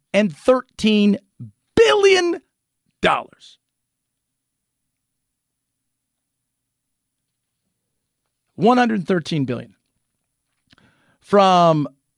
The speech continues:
pol-, it, it's funny they say, you know, it's a political compromise and all. Don't look at the Republicans. They ain't involved in this. This was a union big thing where we're gonna get lots of union jobs.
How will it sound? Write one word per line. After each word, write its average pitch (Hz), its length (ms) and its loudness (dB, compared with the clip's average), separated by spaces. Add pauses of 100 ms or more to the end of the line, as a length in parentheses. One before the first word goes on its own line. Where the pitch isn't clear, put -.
(1120)
pol-, 180 220 -2
it, 220 200 2
it's 220 160 -2
funny 247 240 0
they 156 120 -2
say, 139 200 -4
you 131 120 -8
know, 120 180 -6
it's 110 220 -12
a 110 160 -12
political 175 580 2
compromise 120 1000 -4
and 131 80 -6
all. 127 140 -6 (880)
Don't 269 280 0
look 349 180 -2
at - 60 -2
the 160 100 -4
Republicans. 165 760 -2
They 311 160 0
ain't 262 100 2
involved 127 420 -2
in 117 80 -8
this. 147 380 -10
This 226 280 -2
was 208 180 -2
a 147 60 -4
union 269 540 -2
big 240 220 -2
thing 208 340 -2
where 113 100 -10
we're 135 140 -2
gonna 202 160 0
get 147 160 -8
lots 220 320 -2
of 277 80 -6
union 226 340 -2
jobs. 151 440 -2